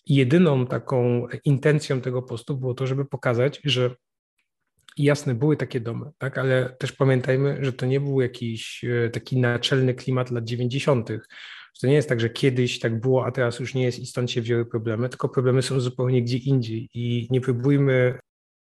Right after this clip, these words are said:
jakby rozwiązywać problemów, e, przywracając, e, nie wiem, strach czy lęk,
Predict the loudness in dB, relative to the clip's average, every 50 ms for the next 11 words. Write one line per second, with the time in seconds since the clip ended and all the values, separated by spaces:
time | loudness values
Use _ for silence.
0 | _ 2 2 4 4 2 2 4 2 4 4 4 4 6 6 4 4 4 0 0
1 | 2 2 2 2 2 0 -2 -4 -10 -18 -20 _ _ _ _ -16 -14 -12 -12 -12
2 | -10 -4 -2 2 2 2 2 2 2 2 2 2 2 0 -2 -8 -12 -8 -6 -4
3 | -2 -2 -4 -4 -4 -6 -4 -4 -6 -8 -4 0 2 4 4 2 2 0 -4 -2
4 | -2 2 2 2 2 2 0 -2 -8 -14